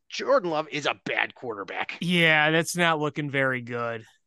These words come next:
Speaker 2: That is,
Speaker 1: Ju-,
Speaker 2: yeah, th-, yeah.
Speaker 1: just imagine how the narrative would be different if they hadn't played the Bears week one.
Speaker 2: Oh, absolutely.
Speaker 1: That literally saved him from the em-,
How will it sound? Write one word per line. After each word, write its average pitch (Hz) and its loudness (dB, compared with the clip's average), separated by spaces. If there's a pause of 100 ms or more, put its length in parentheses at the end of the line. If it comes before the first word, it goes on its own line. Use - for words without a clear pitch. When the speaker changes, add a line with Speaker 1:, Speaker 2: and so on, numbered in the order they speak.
Speaker 2:
That 147 2
is, 139 0
Speaker 1:
Ju-, 202 0
Speaker 2:
yeah, 131 -4
th-, 135 -6
yeah. 120 0
Speaker 1:
just 220 4
imagine 208 4
how 151 2
the 139 -2
narrative 120 -4
would 131 -2
be 117 -2
different 120 0
if 135 0
they 123 4
hadn't 110 0
played 113 0
the 107 0
Bears 104 0 (220)
week 113 -8
one. 101 -4 (560)
Speaker 2:
Oh, 202 8 (1300)
absolutely. 143 -4 (320)
Speaker 1:
That 170 2
literally 160 0
saved 135 0
him 123 -4
from 123 0
the 127 0
em-, 135 0